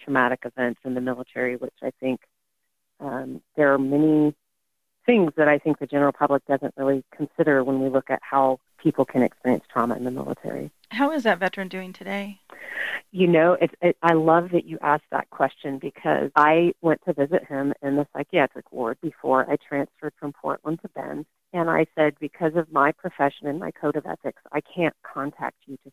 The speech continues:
Speaker 1: see how you're doing, but you can contact me anytime." So literally about a year after I'd moved and been working at the Bend Clinic, I got a call from him, and he said, "Miss Perry, I, you said I could call you anytime,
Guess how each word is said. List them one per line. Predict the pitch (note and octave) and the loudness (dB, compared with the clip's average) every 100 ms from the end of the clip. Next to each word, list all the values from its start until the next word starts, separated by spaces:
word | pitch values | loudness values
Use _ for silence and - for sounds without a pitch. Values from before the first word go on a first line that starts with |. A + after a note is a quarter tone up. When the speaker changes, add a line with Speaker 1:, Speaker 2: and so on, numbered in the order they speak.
| _ | _
Speaker 1:
see | C3+ | -16
how | C3 A#2+ | -12 -12
you're | B2 A#2 - | -12 -14 -12
doing, | G2+ - - | -14 -14 -4
but | E3+ - | -2 0
you | D3+ | -2
can | E3+ - F#3+ | -2 -2 -4
contact | - D3+ D#3 C#3+ - | 0 0 2 -2 -2
me | C#3 C3+ C3+ - | -2 0 0 -2
anytime." | C3 C3 C3 - A2 - _ | -4 -4 -4 -10 -16 -18 _
So | F#3+ | 2
literally | E3+ F3+ G3 F#3 E3 | 4 6 6 4 4
about | D#3 D3 C#3+ | 4 4 4
a | C#3+ | 2
year | D3 D#3+ F3+ G3+ | 2 2 4 4
after | D#3 D3 - C3+ - | 4 2 0 -6 0
I'd | C#3 - | 0 0
moved | D3 C#3 C3+ C3 - | 0 2 2 0 -6
and | D3 C#3 | -6 -2
been | C#3 C#3 | 0 0
working | C3+ C#3+ - C#3+ C#3+ | 2 0 0 -4 -2
at | C#3+ - | -4 -4
the | C#3 | -4
Bend | C#3+ C#3 C#3+ - _ | 0 2 0 -6 _
Clinic, | C#3 B2+ - _ - | -4 -4 -6 _ 0
I | C#3+ | 2
got | C#3+ C#3 | 4 4
a | D#3 | 4
call | - F#3 E3+ E3+ - | 2 4 6 4 2
from | F#3 | 0
him, | D#3 C#3 C3+ C3+ C#3 - | 0 0 0 -2 -4 -2
and | D3+ D3 | 2 4
he | C#3+ - | 4 2
said, | D3 C#3 | 2 2
"Miss | D3+ D3+ - | 2 0 0
Perry, | - D#3 D3+ D3+ D3 - - | -2 2 4 4 2 -2 0
I, | C#3+ C#3+ C#3 C#3 C3+ | 2 4 2 -2 -8
you | - D3 - | -4 -4 -2
said | D#3 | 2
I | D3+ | 2
could | - - | 0 -10
call | - D#3 D3+ | 0 2 4
you | D#3+ | 4
anytime, | D#3 D#3+ - C#3 C3+ C3+ C#3 | 2 2 0 -2 0 0 -2